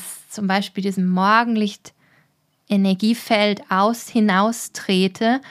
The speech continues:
und dann woanders was lese oder mich weiterbilde oder irgendwo einen Kurs mitmache, wo eben dieses Machertum ist und dieses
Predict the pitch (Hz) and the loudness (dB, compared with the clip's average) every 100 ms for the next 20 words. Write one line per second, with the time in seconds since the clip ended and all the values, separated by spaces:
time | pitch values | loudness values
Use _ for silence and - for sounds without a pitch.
0 | - - - _ 208 202 208 202 208 196 | -20 -20 -20 _ -2 0 0 0 0 2
1 | 208 208 202 202 190 196 208 220 214 214 | 2 2 0 -2 -2 -2 0 0 0 -2
2 | 202 196 196 190 180 185 214 - 196 - | 0 0 0 0 0 0 0 -2 -6 -2
3 | 202 202 208 208 190 190 196 190 190 - | -2 2 2 0 0 0 2 0 -4 -2
4 | 269 269 - 214 190 190 170 175 - 208 | 0 0 0 -2 -2 -2 -2 -2 0 0
5 | 233 - - - - _ _ - _ _ | -2 -8 -20 -20 -20 _ _ -20 _ _
6 | _ - 233 240 233 220 214 208 202 214 | _ -2 2 4 4 2 0 -4 0 0
7 | 277 - 262 240 - 208 196 185 185 180 | 0 2 0 0 -2 0 2 2 2 0
8 | 175 190 190 190 208 190 196 190 - | -2 -2 0 2 0 0 0 -2 -4